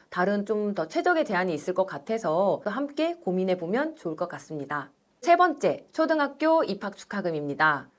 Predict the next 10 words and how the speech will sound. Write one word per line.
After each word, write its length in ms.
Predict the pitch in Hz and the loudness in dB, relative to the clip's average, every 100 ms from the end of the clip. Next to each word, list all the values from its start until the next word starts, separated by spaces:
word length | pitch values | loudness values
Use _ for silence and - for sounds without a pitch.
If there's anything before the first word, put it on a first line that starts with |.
| _ - | _ -8
입학하는 580 | 202 208 311 320 285 285 | -4 0 0 2 2 2
초등학생들에게 1040 | 311 311 277 277 214 190 180 180 269 285 | 0 2 2 2 -2 2 2 4 4 4
일 120 | - 302 | 2 0
인당 340 | 302 202 147 | 2 2 0
십만 420 | - 302 302 285 | -4 -2 2 2
원의 320 | 240 269 311 | 2 2 0
지역 320 | - 196 196 196 | 0 2 2 0
화폐를 400 | 190 208 262 277 | -4 0 0 0
지급하는 720 | 175 190 185 196 277 302 247 | -4 -4 -2 0 0 0 -4
예산입니다. 640 | 175 175 147 139 - - | -4 -4 -8 -10 -12 -14